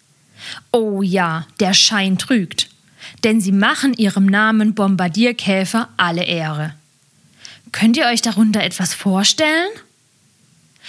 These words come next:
Wir hatten es am Anfang der Folge schon angedeutet. Er furzt um sein Leben. Doch diese Fürze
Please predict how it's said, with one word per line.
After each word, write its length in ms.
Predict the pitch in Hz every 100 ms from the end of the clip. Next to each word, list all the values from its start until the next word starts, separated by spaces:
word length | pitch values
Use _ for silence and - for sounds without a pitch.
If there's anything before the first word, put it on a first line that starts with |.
| -
Wir 180 | - 220
hatten 220 | 247 285
es 140 | 254 233
am 100 | 202
Anfang 380 | 185 226 277 254
der 120 | 202
Folge 380 | 202 208 202 247
schon 200 | - 208
angedeutet. 840 | 202 214 214 180 175 170 180 - - _ _ _ - - -
Er 120 | 190
furzt 540 | - - 208 202 -
um 180 | 240 254
sein 260 | 240 294 302
Leben. 480 | 240 180 165 170 160 - _ - _ _ - - _
Doch 180 | 214 -
diese 420 | - 285 277 233
Fürze 680 | - 285 254 - 220 214 247